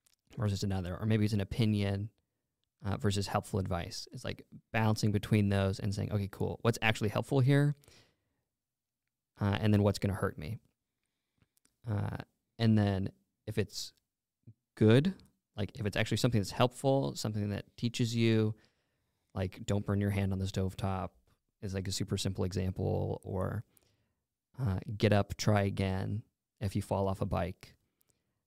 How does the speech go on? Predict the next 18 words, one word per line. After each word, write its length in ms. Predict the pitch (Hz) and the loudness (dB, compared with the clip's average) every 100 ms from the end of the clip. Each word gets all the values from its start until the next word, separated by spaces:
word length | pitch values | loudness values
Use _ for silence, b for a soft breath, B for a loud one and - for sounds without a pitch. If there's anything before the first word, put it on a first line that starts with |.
| - | -6
Uh, 200 | 98 101 | -2 0
that's 200 | 110 107 | 0 0
all 120 | 101 | 0
helpful 400 | - 101 - 95 | 0 -6 -4 -4
advice. 600 | 98 98 92 104 - - _ _ _ _ _ | -2 0 -2 -4 -8 -12 _ _ _ _ _
Whereas 580 | 110 104 101 101 95 - - | 2 4 6 4 0 -4 -12
it's 120 | - | -16
like, 200 | - - - _ _ _ _ _ _ _ _ _ _ - | -16 -16 -20 _ _ _ _ _ _ _ _ _ _ -4
"You're, 160 | 104 98 | -2 -2
you're 120 | 98 98 | -2 0
just 140 | 98 | 2
a 40 | |
bad 240 | 104 104 101 | 6 6 6
person. 400 | 113 104 101 92 | 4 4 0 -2
You're 100 | 98 | 0
sucky. 520 | - 110 104 101 95 | 0 0 -2 -6 -4
I 60 | 98 | -4
don't, 260 | 95 - | -4 -6